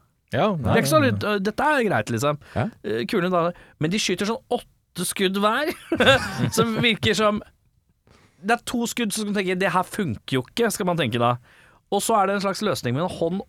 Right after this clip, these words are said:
Speaker 2: oppover.
Speaker 3: Ja, som et teleskop.
Speaker 2: Og vi må se hvor, hvem holder pusten lengst. Kult konsept.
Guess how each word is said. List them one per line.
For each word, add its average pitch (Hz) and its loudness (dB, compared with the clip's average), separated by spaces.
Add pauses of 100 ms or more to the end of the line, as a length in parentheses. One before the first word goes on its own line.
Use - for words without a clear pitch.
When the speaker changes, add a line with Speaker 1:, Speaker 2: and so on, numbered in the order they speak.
Speaker 2:
oppover. 123 -2 (240)
Speaker 3:
Ja, 90 -2
som 90 -2
et 82 -4
teleskop. 95 -2 (540)
Speaker 2:
Og 175 4
vi 156 0
må 170 2
se 156 2
hvor, 160 0 (260)
hvem 165 0
holder 151 0
pusten 156 -4
lengst. 226 -2 (640)
Kult 117 -4
konsept. - -4